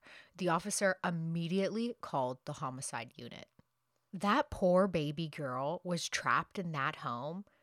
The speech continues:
from Thursday night or early Friday morning to Sunday, with the bodies of her sisters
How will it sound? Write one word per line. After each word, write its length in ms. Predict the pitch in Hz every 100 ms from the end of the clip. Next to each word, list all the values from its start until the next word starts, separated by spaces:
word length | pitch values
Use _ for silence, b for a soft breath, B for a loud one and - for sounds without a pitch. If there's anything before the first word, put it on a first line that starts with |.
| b _
from 260 | - 170 165
Thursday 880 | - - 175 165 185 185 220 220
night 680 | 202 151 147 190 277 - - _ _ _ _ _
or 580 | 180 160 147 151 196 202 _ -
early 600 | 180 175 170 165 165 170
Friday 520 | - 160 151 156 151
morning 600 | 143 139 147 175 214 233 B B B -
to 180 | 190
Sunday, 680 | - - 143 131 123 113 - - _ _ _ _ -
with 220 | 185 185
the 120 | 190
bodies 600 | 160 160 160 170 180 180
of 140 | 175 -
her 180 | 160 147
sisters 920 | - - - 175 - 208 208 220 -